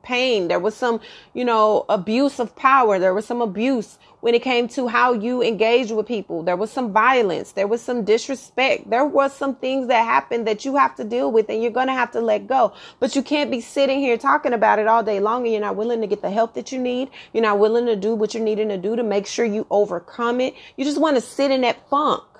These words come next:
You like it there. It's comfortable there. And anytime anyone tries to push you out of that, you retaliate. You're mad. You're angry. They don't understand you.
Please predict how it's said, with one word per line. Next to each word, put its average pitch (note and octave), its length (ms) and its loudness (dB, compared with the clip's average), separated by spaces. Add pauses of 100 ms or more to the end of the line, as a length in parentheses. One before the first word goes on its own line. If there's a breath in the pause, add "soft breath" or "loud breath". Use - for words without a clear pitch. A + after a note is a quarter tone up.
(580)
You D4 180 4
like C4+ 400 4
it G#3 180 -4
there. D#3 320 -6 (120)
It's D4 200 -2
comfortable C#4+ 600 0
there. - 340 -6 (260 soft breath)
And A#3+ 120 2
anytime C#4+ 480 0
anyone C4+ 320 0
tries B3+ 220 0
to B3 100 -8
push C4 300 -6
you C4 180 -6
out C#4+ 220 2
of B3+ 120 2
that, G3+ 200 2
you A#3 140 -6
retaliate. A#3 760 -2
You're A#3 120 0
mad. B3 440 2
You're D3+ 200 -4
angry. A3+ 420 -2
They A3+ 220 2
don't C4+ 180 0
understand B3+ 680 -4
you. G3+ 200 -4